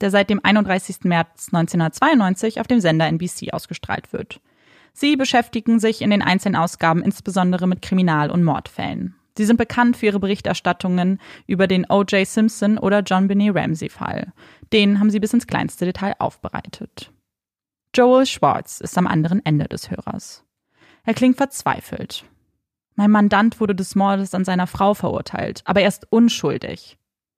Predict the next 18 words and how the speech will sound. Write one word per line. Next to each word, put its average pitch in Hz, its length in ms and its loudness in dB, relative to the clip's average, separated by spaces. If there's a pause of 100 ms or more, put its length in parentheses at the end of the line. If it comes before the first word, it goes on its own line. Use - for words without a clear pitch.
(420)
"Haben 165 240 2
Sie 170 60 2
denn 165 160 0
eine 156 240 0
Ahnung, 156 380 0
wer 156 200 0
es 247 140 -4
gewesen 294 360 0
sein 277 200 2
könnte?" 277 460 2 (960)
"Ja", 156 340 2 (140)
antwortet 165 480 0
Joel. 170 360 0 (600)
Und 190 140 2
er 208 80 2
beginnt 226 280 2
zu - 140 -2
erzählen. - 600 -6